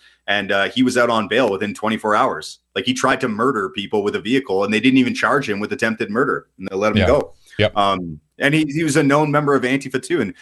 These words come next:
Speaker 1: the same thing here, like, they, they want to designate Diagolon as a terrorist organization, but they can't attribute one single, uh, violent act to us because we're no, we're not a violent organization. It's a,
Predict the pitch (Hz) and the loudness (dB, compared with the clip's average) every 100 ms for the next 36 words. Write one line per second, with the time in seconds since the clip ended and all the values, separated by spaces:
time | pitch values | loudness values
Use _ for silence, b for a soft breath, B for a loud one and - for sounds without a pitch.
0 | B 143 139 180 165 165 139 160 113 110 | B -2 2 2 0 2 4 4 2 0
1 | - 135 131 127 131 139 139 - 131 110 | 4 4 6 2 2 0 -2 0 -2 0
2 | 117 123 117 113 110 - 101 98 113 110 | -2 -2 -4 -4 -4 0 0 2 0 0
3 | 104 101 98 92 - 101 123 104 95 92 | -2 -2 -4 -8 -4 0 0 0 -2 -2
4 | 95 95 95 95 117 107 104 - 110 113 | -2 -4 -2 -4 -4 -4 -4 -2 -2 -2
5 | 104 - 113 104 104 - _ _ _ - | -6 -4 -2 -2 -6 -8 _ _ _ -8
6 | 90 120 135 143 139 - _ - 135 135 | 2 2 2 0 -4 -10 _ -4 2 2
7 | 120 110 110 110 - 104 101 95 104 113 | 4 4 2 -2 -4 0 0 0 0 2
8 | 117 110 107 110 101 - - 104 90 98 | 0 -4 0 0 0 -4 -14 -10 -4 -4
9 | - 107 113 - 135 131 127 127 135 151 | -4 -6 -6 -2 0 0 2 2 2 0
10 | - 139 135 127 127 127 127 117 127 - | 0 0 0 -2 -2 -2 -4 -2 -2 -2
11 | 110 92 92 110 104 | -6 -6 -6 -6 -8